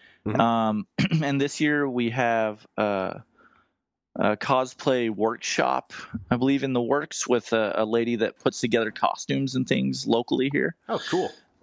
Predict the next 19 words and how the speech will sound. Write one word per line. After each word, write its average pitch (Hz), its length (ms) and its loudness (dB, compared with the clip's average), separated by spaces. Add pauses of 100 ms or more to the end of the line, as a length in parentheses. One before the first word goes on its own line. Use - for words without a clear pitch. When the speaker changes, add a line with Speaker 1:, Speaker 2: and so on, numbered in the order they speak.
(100)
Speaker 2:
Um, 117 560 0 (460)
and 123 160 2
then 127 140 0
we 127 160 0
will 120 200 2
have 127 220 0
our 110 460 0 (500)
annual 117 460 2
cosplay 110 560 -2
contest. 117 800 -2
So, 107 340 0 (640)
uh, 110 200 4
you 113 220 -2
know, 117 140 2
if - 200 -8
you 123 120 0
like 127 200 0
to 139 100 -6
do 127 420 0